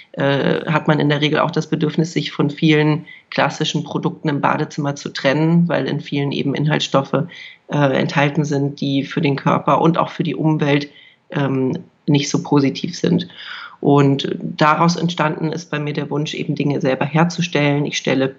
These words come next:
Pe-, Körperpeeling selber her, ich stelle Zahnputzpasta selber her, ich stelle Deo selber her,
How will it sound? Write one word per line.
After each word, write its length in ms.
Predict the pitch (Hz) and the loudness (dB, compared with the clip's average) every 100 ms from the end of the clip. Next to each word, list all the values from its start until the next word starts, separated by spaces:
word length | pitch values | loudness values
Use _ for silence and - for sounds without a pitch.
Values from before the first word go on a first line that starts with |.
| _ - | _ -4
Pe-, 200 | - - | -4 -2
Körperpeeling 720 | - 180 175 175 175 165 156 | 0 2 2 2 2 2 -2
selber 320 | - 143 143 | -2 -2 -2
her, 340 | 143 147 143 135 | -4 -2 0 0
ich 100 | - | -2
stelle 300 | 139 135 - | -2 -4 -4
Zahnputzpasta 1080 | - 131 156 170 160 156 - 156 - 151 | -2 0 0 0 -2 -2 -4 -4 -2 -4
selber 300 | 147 147 143 | -2 -2 -2
her, 400 | 143 147 147 143 175 | -2 -2 0 0 0
ich 100 | - | 0
stelle 240 | 151 160 | 0 2
Deo 300 | 165 165 165 | 4 6 6
selber 360 | 165 151 151 151 | 2 0 0 0
her, 400 | 147 143 143 | 2 2 2